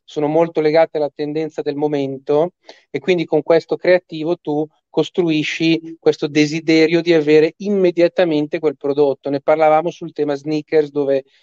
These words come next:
le capsule che han-, hanno un limite di tempo, eh, di produzione o sono numerate, uno le vuole a tutti i costi perché poi non ci sono più, no?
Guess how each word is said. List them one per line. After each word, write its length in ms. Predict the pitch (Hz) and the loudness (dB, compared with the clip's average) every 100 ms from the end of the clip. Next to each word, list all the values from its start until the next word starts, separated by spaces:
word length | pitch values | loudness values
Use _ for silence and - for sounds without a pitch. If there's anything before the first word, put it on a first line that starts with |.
| _ | _
le 140 | - 135 | -4 -2
capsule 560 | - - - 175 160 | -2 -4 -6 -4 -4
che 140 | 151 156 | -4 -2
han-, 160 | 151 151 | -2 -2
hanno 220 | 151 156 151 | -4 -2 -4
un 80 | |
limite 360 | 156 165 160 151 | -4 -4 -4 -4
di 140 | 151 - | -4 -2
tempo, 560 | 165 156 151 147 135 _ _ _ - | 0 0 2 2 0 _ _ _ 0
eh, 460 | 135 135 135 135 135 | 4 6 6 4 2
di 120 | 147 | -2
produzione 960 | 147 151 147 - 170 160 151 151 160 - | 0 0 -4 2 4 6 4 2 0 0
o 160 | 160 160 | -2 -2
sono 240 | - 151 | -4 -4
numerate, 680 | 151 175 170 143 143 - 160 | 0 0 0 -2 -6 -8 -8
uno 220 | 151 147 | -6 -6
le 120 | 147 | -6
vuole 220 | 139 160 151 | -2 -2 -2
a 40 | |
tutti 220 | 151 - | -6 -14
i 40 | - | -6
costi 300 | 151 - 156 | -4 -4 -8
perché 220 | 156 160 | -8 -4
poi 180 | 143 143 | -4 -4
non 100 | 139 | -6
ci 140 | 147 | -8
sono 240 | - 139 | -6 -6
più, 260 | 135 151 139 | -6 -6 -2
no? 220 | 139 135 | -2 -2